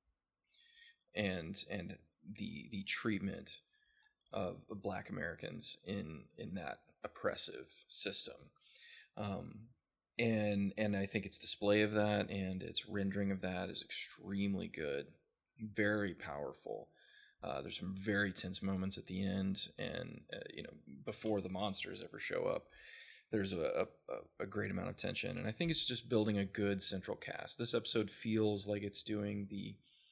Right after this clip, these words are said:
you know, unfortunately necessary groundwork for a series like this to sort of establish a whole bunch of characters that are gonna become important, and to do so, you know,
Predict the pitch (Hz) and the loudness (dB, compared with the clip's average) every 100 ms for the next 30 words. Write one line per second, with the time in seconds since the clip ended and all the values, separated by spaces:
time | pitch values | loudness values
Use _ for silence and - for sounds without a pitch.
0 | - - _ _ - - 160 151 - - | -20 -20 _ _ -20 -10 -4 -4 -4 -10
1 | - - - - - 135 127 123 123 131 | -12 -14 -18 -20 -6 -4 0 2 4 4
2 | 113 110 113 110 - - 110 104 107 104 | 2 4 4 4 4 6 6 6 4 2
3 | 107 110 110 - - 107 - 110 110 107 | 4 4 2 2 -2 -2 0 2 2 0
4 | 107 113 110 - 95 - 98 98 - - | 0 0 0 -2 -4 -2 -2 -4 -6 -16
5 | - - _ 98 - 98 101 98 95 101 | -20 -20 _ -2 0 2 2 0 0 2
6 | 95 98 95 - 101 101 - 104 98 101 | 2 0 -2 -2 0 0 0 -2 -2 -6
7 | 104 95 104 101 98 101 107 120 135 - | -4 -6 -6 -6 -6 -4 -4 -4 -6 -10
8 | _ _ _ _ _ _ _ _ _ _ | _ _ _ _ _ _ _ _ _ _
9 | _ - - - 110 101 104 101 107 101 | _ -20 -18 -2 0 2 0 2 2 4
10 | 110 104 101 101 101 104 - _ _ _ | 8 10 10 6 2 -2 -14 _ _ _
11 | _ _ _ 110 101 98 | _ _ _ -8 -6 -6